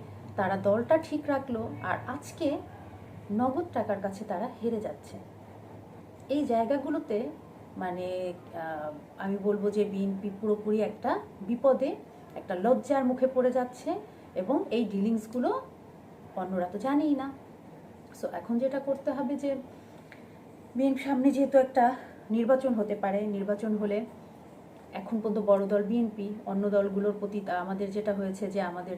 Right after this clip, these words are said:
তো মু-, সাধারণ জনগণের যেটা হচ্ছে যে তারা আমরা চিন্তাই করতে পারছি না যে তাহলে বিএনপি আসলে আমাদের কি হবে।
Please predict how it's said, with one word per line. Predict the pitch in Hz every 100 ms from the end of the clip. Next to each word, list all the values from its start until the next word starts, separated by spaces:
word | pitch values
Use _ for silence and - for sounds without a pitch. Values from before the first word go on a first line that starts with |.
| -
তো |
মু-, | 196 190 220 - - -
সাধারণ | 220 196 214 214
জনগণের | 208 208 214 214 208
যেটা | 208 214
হচ্ছে | 214 214 226
যে | 214
তারা | 208 202 196
আমরা | 190 277 370 - - - - - - -
চিন্তাই | 294 302
করতে | 294 262 247
পারছি | 220 214 220
না | 208
যে | 208
তাহলে | 214 208
বিএনপি | 226 214 214
আসলে | 175 185
আমাদের | 185 196 190
কি | 247
হবে। | 190 -